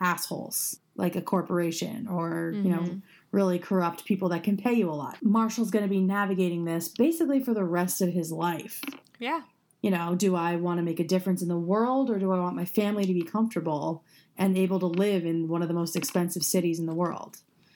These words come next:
Speaker 1: So, definitely not the last time we're gonna see that. And it doesn't seem like there's a very good in-between choice. Barney says,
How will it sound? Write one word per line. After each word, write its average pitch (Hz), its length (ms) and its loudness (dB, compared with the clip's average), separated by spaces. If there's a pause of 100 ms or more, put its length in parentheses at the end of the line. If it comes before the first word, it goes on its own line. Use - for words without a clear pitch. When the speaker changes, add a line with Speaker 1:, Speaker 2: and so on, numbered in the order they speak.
(300)
Speaker 1:
So, - 360 -2 (220)
definitely 302 300 2
not 269 120 2
the 233 60 -2
last 196 240 0
time 190 140 2
we're 175 80 0
gonna 175 120 0
see 226 240 2
that. 196 340 2
And - 520 -6
it - 0 -
doesn't 262 240 4
seem 294 160 0
like 277 140 2
there's 254 200 2
a 226 60 2
very 214 300 0
good 196 320 0
in-between 185 640 0
choice. - 480 -10 (160)
Barney 214 440 2
says, 190 580 0